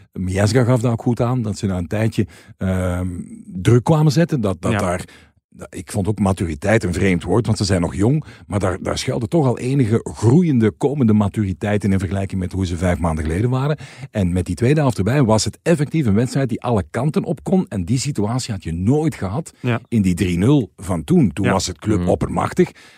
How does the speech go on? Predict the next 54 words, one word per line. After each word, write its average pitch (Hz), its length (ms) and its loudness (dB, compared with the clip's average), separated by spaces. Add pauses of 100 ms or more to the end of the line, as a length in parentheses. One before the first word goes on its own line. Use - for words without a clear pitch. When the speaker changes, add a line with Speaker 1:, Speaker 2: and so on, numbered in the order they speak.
Speaker 1:
En 92 120 -6
kijken 104 300 0
of 95 140 -2
er 104 60 0
hier 92 200 0
een, 82 120 0
eh, 78 160 -4
een 87 80 -2
kruimel, 120 580 2
eh, 87 360 -8 (200)
Speaker 2:
Ja. 120 220 -2
Speaker 1:
van 107 200 -2
het 85 80 -2
bord 127 240 2
afvalt, 139 480 0
dat 92 160 -4
Anderlecht 95 320 -2
dan 87 180 -4
kan, 87 280 -4 (320)
kan - 160 -8
opeten. 117 340 -4
Maar 131 100 2
Speaker 2:
Ja. 131 60 4
Speaker 1:
nu 117 60 -4
vond 131 120 6
ik 110 80 2
het, - 240 -4
vond 92 260 -2
ik 76 80 -6
ze - 120 -6
echt - 360 -10
wel, - 280 -8
die 92 140 -2
evolutie 131 460 2
vind 147 160 4
ik 113 60 -4
wel 117 120 -2
waanzinnig. 120 440 0
Speaker 2:
Ja, 180 140 2
en 135 100 0
dat 107 160 0
druk 127 180 -6
zetten, 175 260 -6
dat 120 100 0
is 113 100 -4
eigenlijk, 156 420 -2
Speaker 1:
Ja. 120 480 2
Speaker 2:
eh, - 140 -6
om 131 100 -4
nu 113 120 -2
heel 127 220 -2
technisch 151 360 -8
te - 80 -2
worden, 151 300 -2